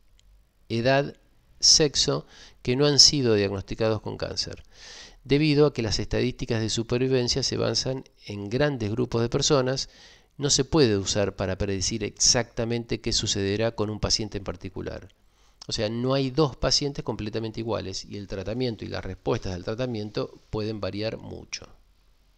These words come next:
Pueden sobrevivir cinco años o más después de ser diagnosticadas con cáncer de mama femenino. Esto,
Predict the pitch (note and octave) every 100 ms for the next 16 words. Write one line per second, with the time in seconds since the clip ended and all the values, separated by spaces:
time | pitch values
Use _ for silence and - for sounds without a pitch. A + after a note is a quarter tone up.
0 | _ _ _ - - _ _ _ _ _
1 | _ _ _ C#3+ C3 A#2+ G#2+ A2 A2+ A2
2 | - E3 F3 C#3+ B2+ A2 G#2 - - G#2+
3 | C3 D#3+ D3 A2+ B2+ A#2+ A2+ - B2+ C3
4 | - A2+ C#3+ E3+ C#3 - G#2+ C3 C3 -
5 | G#2+ A2 A2 A2+ G2+ G#2 A#2 A#2 - -
6 | - A2+ G#2+ G#2+ G2 F2+ F2 D#2 E2+ -
7 | _ _ _ _ _ _ - _ _ -
8 | A#2 A2 C3 C3 -